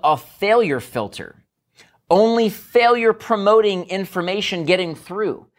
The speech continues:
So the good things that you're doing, the recognition, the people that you're helping, the lives that you're changing in a positive way,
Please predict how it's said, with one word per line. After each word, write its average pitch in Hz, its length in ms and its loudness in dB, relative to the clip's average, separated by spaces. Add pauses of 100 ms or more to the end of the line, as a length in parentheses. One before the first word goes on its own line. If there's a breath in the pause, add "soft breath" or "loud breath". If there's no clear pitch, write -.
(160)
So 185 180 -2
the 175 80 0
good 208 240 2
things 220 260 -2
that 196 140 2
you're 180 120 -4
doing, 202 480 0 (140 soft breath)
the 143 100 -4
recognition, 185 640 0
the 165 80 0
people 196 420 -2
that 175 80 0
you're 143 140 0
helping, 180 400 0
the 131 80 -2
lives 156 420 2
that 165 140 -2
you're 139 120 -6
changing 175 460 -4
in 143 60 -2
a 127 40 0
positive 135 540 0
way, 139 400 -2